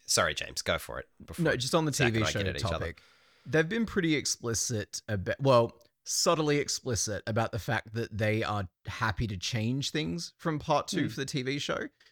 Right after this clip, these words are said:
Speaker 2: So it's not as even as if, like, you know, part one is relatively one-to-one for the game, right?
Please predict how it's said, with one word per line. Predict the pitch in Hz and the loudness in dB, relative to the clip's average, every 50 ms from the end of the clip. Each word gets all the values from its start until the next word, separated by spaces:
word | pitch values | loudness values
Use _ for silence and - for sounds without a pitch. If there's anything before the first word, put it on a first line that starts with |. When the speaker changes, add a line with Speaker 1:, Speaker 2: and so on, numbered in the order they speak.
| _ _ _ - | _ _ _ -6
Speaker 2:
So | - - 156 143 | 0 2 4 4
it's | 139 139 - 143 - | 4 4 2 0 0
not | 165 160 | 0 0
as | 175 175 160 160 | 0 0 2 2
even | 151 135 139 139 | 2 2 2 2
as | 131 117 123 | 2 2 2
if, | 117 - - | 0 0 0
like, | 123 113 113 - - | -2 -2 -2 -2 -4
you | 127 | -4
know, | 123 120 | -2 -2
part | 113 - - 190 180 - 113 | 0 2 2 2 2 2 2
one | 143 143 131 123 120 | 2 2 4 2 2
is | 110 110 107 98 | 2 0 -2 0
relatively | 120 123 113 113 104 - 127 104 104 110 104 104 101 98 - | 0 0 2 0 0 -2 -4 -2 -2 -2 -2 0 -2 -4 -4
one-to-one | - 110 107 107 98 - 110 101 92 92 95 92 90 87 90 | -4 -4 -4 -4 -4 -4 -6 -6 -6 -6 -4 -4 -4 -4 -6
for | 87 - 107 95 90 87 87 82 85 _ _ _ _ - | -6 -6 -8 -6 -6 -6 -8 -10 -14 _ _ _ _ -10
the | 110 104 | -8 -6
game, | 87 90 82 76 - - _ | -6 -6 -8 -10 -12 -14 _
right? | - 101 107 110 | -6 -4 -4 -4